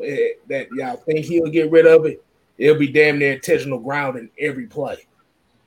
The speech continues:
Because you have to remember, like I said, I understand that everybody kinda wants that mobile quarterback that can run and get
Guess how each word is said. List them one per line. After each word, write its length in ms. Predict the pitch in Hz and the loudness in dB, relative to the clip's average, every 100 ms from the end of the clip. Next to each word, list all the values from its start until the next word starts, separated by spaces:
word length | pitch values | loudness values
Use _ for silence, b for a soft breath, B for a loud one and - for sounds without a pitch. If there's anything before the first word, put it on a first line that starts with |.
| _ _ - | _ _ -16
Because 340 | 120 160 123 | -2 0 0
you 100 | 151 | 2
have 240 | 160 156 151 | 2 2 2
to 80 | |
remember, 320 | 143 143 147 110 | -2 0 -4 -2
like 200 | 139 139 | -2 -2
I 20 | |
said, 260 | 135 127 - | -4 -8 -6
I 140 | 131 | -4
understand 760 | 139 175 175 - 175 165 165 156 | 2 2 2 0 4 6 4 4
that 160 | 143 | 0
everybody 500 | 135 156 147 147 147 | 4 2 2 -2 -2
kinda 260 | 139 165 139 | -4 -4 -4
wants 260 | 135 143 139 | -4 -6 -6
that 200 | 135 120 | -8 -6
mobile 420 | 123 143 147 139 131 | -2 0 0 -2 -8
quarterback 580 | - 151 139 127 131 127 | -2 -2 0 -4 -4 -4
that 160 | 135 | -6
can 180 | 123 117 | -6 -10
run 300 | 127 139 131 | -4 -2 -2
and 100 | 127 | -6
get 140 | 123 | -10